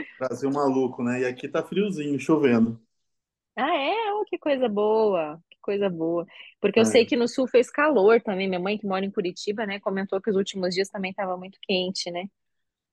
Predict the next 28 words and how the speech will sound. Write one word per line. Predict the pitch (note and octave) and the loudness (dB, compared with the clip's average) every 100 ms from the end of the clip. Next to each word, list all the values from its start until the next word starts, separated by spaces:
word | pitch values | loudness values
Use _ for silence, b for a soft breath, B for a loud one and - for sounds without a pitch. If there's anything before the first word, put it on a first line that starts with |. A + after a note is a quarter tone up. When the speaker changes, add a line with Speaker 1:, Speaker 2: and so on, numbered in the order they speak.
| _ _ _ _ _ _ _ _ | _ _ _ _ _ _ _ _
Speaker 1:
É, | A#2+ A2 | 4 6
não, | A2 D3+ F#3+ F#3 | 6 6 4 2
é, | D#3 E3+ F3 F3 F3 - F3 | 2 4 4 2 -4 -14 -12
eu | D#3+ | -10
acho | E3+ | -10
que | - | -6
semana | F#3 F#3+ G3+ | 0 4 4
passada, | B3 A#3+ - C3+ B2 B2 B2 | 2 0 2 2 4 2 0
mas | A#2+ A#2+ | -4 0
aí | C3+ | 0
agora | C3+ C#3 E3 | 4 4 4
veio | E3 E3+ | 0 -4
essa | - F3+ D#3+ _ _ _ _ _ | 0 0 0 _ _ _ _ _
frentezinha | D3 D3 - C#3+ A#2+ A#2 A2+ | -4 -4 -2 -2 2 4 4
aí, | G2+ G2 | 0 -4
gostosa. | A2+ A2 - A2 G#2 G#2 G2+ _ | -2 -2 0 0 0 -4 -16 _
Speaker 2:
É, | F#3 E3+ E3+ E3+ | -8 -6 -6 -6
coisa | - F3 F3+ | -4 -2 0
boa. | F3+ D3 C3+ D3+ | -2 -2 -6 0
Mas | E3+ | 2
vamos | G#3+ A#3+ | 4 6
lá, | E3 | 4
vamos | F#3+ A3 | 4 4
voltar | A3 A3 G3+ | 4 2 0
ao | G3 | 0
nosso | G#3+ - | -2 -6
tema, | - E3+ D3 D3 | -6 -6 -6 -6
né? | E3 | -6